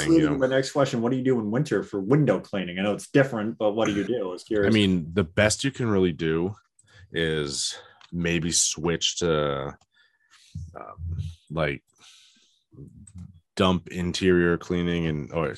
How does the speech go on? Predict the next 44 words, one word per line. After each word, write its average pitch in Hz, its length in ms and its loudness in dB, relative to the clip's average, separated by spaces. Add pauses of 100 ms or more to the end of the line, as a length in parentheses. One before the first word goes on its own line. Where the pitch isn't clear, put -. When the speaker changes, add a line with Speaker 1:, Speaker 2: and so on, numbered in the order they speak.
Speaker 2:
exterior 85 380 0
cleaning 82 280 -2
and 76 60 -6
just - 120 -8
go 80 100 0
interior. 87 640 0 (480)
Speaker 1:
Yep. 127 180 6
Speaker 2:
So 82 280 2
it 90 100 0
just, 92 320 -4 (360)
but 101 80 4
a 92 40 6
lot 92 80 4
of 90 60 0
people 92 100 4
don't 82 160 2
like 85 200 -2
that. 92 220 4
It 104 60 2
just, 107 280 -2
it, 110 240 2 (220)
I'm 98 140 0
still 92 180 4
playing 95 400 0
with 87 320 -2
what 87 160 2
I 90 40 4
wanna 85 280 2
do 82 160 -2
there. 104 340 2 (1800)
Speaker 1:
Uh, - 140 -2
one 160 260 6
of 190 80 6
the 165 80 -2
things 143 340 0
I 123 220 4
got, 127 300 4 (160)
um, 95 320 0
told 104 320 -2
to 107 100 -6
do 104 320 2
was 101 500 2 (520)
lock 127 520 6
in 147 420 0